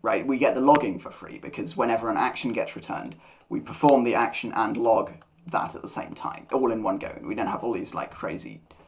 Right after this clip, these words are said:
stuff. Um, I'll s-, you can see, you'll see what I mean when we get, uh, we start refactoring. So we've got this, and, oh yeah, this, uh, right, so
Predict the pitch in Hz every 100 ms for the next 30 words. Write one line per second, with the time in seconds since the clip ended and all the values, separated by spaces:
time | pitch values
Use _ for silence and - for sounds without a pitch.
0 | - - _ - - - - - - -
1 | 98 85 - - 127 123 135 123 135 127
2 | 120 120 127 117 127 101 90 78 - -
3 | 104 95 85 - - - - - - -
4 | - - - - - - - - - -
5 | - - - - - - - 65 - -
6 | - - - - - - - - - -
7 | - - - - - 113 110 - - 131
8 | - - - - - - - _ - 107
9 | 104 107 107 98 - - - - - -
10 | - - - - - - 64 - - -
11 | - - - - - - - _ _ _
12 | - 80 - - _ - 110 107 104 107
13 | - - _ _ - - - - - -
14 | 113